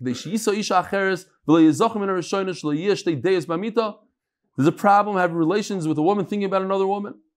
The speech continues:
V'oid, peyaskireno havas ishtoi likantro. Person says, "Wow, you know, my other wife, she, the kugel she made, wow, it's unbelievable. You know, her chocolate chip cookies." Don't do that.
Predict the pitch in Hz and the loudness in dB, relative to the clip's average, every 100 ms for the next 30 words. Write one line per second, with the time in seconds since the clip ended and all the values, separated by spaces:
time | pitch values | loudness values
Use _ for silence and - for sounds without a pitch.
0 | _ _ 110 110 120 147 220 208 127 101 | _ _ -2 2 4 4 4 0 -2 -6
1 | _ _ _ - 127 131 131 135 135 214 | _ _ _ -4 0 0 0 0 2 2
2 | 180 170 156 202 202 190 160 143 - 214 | 2 2 -2 -6 -8 -4 -4 -4 -4 -6
3 | 214 185 165 156 - _ _ _ _ _ | -2 2 2 0 -12 _ _ _ _ _
4 | _ 175 180 160 160 190 143 175 175 165 | _ 4 4 2 2 4 4 4 4 4
5 | 160 147 131 127 165 165 151 147 175 175 | 4 4 2 0 2 2 2 0 0 0
6 | 170 175 135 156 139 123 - 196 190 160 | 0 0 -2 -6 -4 -6 0 2 4 2
7 | 190 185 180 190 233 233 233 208 175 180 | 0 -2 -2 0 0 2 0 0 0 2
8 | 180 165 170 175 170 165 160 156 139 110 | 2 2 0 -2 0 0 0 0 -2 -2
9 | 123 190 175 143 190 170 170 170 170 139 | -2 0 -2 -2 -6 -6 -6 -6 -6 -8
10 | 110 _ _ _ _ _ _ - - 165 | -10 _ _ _ _ _ _ -14 2 2
11 | 190 156 202 170 127 80 - | 2 -2 -2 0 0 -4 -18